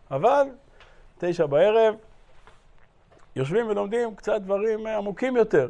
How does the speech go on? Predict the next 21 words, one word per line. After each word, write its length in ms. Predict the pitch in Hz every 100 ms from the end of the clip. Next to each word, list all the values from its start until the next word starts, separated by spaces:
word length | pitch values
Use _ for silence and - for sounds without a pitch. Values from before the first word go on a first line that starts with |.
| -
כלומר, 180 | 143 170
אף 80 | -
אחד 160 | 208
לא 80 | 190
פטור 260 | 185 175 170
מזה, 220 | 151 123
זה 120 | 117
לא 140 | 139 202
ליחידי 420 | 185 175 147 139
סגולה, 340 | 113 120 104 90 95
זה 120 | 131
שייך 300 | - 175 160
לכולם. 440 | 156 135 113 101 - - - - _ _ - - - -
אבל 140 | 95
שם, 260 | 92 196 233
במקומות 480 | 165 135 143 185 -
האלה, 320 | 165 220 180
העמוקים 480 | 135 131 123 247 269
יותר, 240 | 190 165
אומר 300 | 147 147 202
הרב, 400 | 170 202 208 190